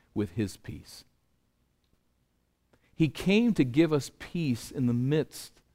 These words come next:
of the trials of this life and indeed in the hostilities of some relationships, to grant us an inner peace where we do not find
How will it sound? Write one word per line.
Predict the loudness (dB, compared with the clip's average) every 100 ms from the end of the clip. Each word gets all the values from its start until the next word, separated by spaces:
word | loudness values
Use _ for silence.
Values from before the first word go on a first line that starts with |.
| _ _ _ -10
of | -4
the | -4
trials | -4 0 2 2 0 -2
of |
this | -4 -6 -4
life | -2 0 -2
and | -2 0
indeed | 2 2 4 4 2
in | -2 -2
the | -2
hostilities | 0 0 0 -4 0 2 2 0 -4
of |
some | -6 -4 -2
relationships, | 0 0 0 -2 -6 -6 -4 -6 -8 -20 -20 _ -6
to |
grant | -6 -2 2 2 2 2
us | 0 0
an | -2
inner | 0 0 0
peace | -2 -2 0 0 -2 -14 -8
where | 2 4
we | 6 4
do | 2 2 4 4
not | 4 4 4 4 0
find | -2 2 4